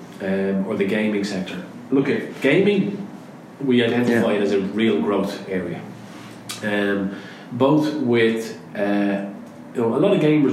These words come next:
Speaker 1: design their own P Cs
Speaker 2: Yeah.
Speaker 1: because of the limitations they felt with traditional P C. Um,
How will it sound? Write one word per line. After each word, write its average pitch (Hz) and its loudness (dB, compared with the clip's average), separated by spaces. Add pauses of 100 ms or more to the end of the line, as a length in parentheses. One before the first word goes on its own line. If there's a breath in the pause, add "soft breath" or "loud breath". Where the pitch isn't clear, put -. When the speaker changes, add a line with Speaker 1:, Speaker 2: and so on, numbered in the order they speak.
Speaker 1:
design 110 2
their 98 0
own 101 2
P 95 -2
Cs 92 -2 (100)
Speaker 2:
Yeah. 98 0 (100)
Speaker 1:
because 113 0
of 104 0
the 110 2
limitations 110 0
they 101 2
felt 104 -2
with 98 -2
traditional 104 0
P 95 -2
C. 92 -2 (500 loud breath)
Um, 104 -2